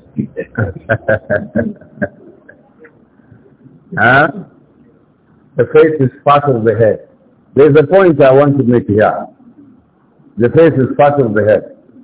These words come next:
So when Allah subhanahu wa ta'ala says, "Wash your face,"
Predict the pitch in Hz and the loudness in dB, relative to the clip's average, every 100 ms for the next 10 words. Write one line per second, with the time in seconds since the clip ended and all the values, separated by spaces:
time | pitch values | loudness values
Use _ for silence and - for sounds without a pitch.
0 | - _ - 131 185 220 170 156 156 147 | -20 _ -4 2 2 2 0 0 0 0
1 | 131 131 143 139 131 131 127 113 123 123 | -4 -4 -2 0 2 0 0 0 0 0
2 | 110 - 104 104 139 143 160 139 127 101 | -2 -2 -2 -2 -2 0 0 0 -2 -2
3 | - 104 | -2 -4